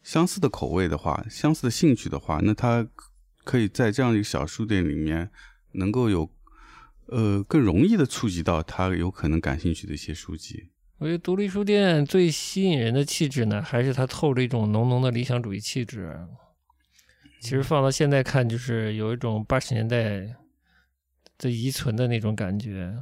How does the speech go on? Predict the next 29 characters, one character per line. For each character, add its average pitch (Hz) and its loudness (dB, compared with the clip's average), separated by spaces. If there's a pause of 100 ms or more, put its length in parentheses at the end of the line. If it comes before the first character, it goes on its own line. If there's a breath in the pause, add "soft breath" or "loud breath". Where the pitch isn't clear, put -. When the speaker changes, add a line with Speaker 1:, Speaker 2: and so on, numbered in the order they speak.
(160)
Speaker 2:
它 120 -8
是 123 -6
一 113 -6
种 110 -4
人 113 -2
文 120 0
的、 117 0
思 - -4
想 113 -2
的、 104 -4 (100)
社 - -6
会 127 0
现 120 0
实 - -8
的， 113 -4 (580)
然 120 -2
后 120 0
拥 135 0
抱 135 4
西 117 -4
方 127 2
思 123 -2
想 113 -2
的 110 -4
这 127 -4
些 123 -2
特 131 -2
征 117 -2
的 113 -8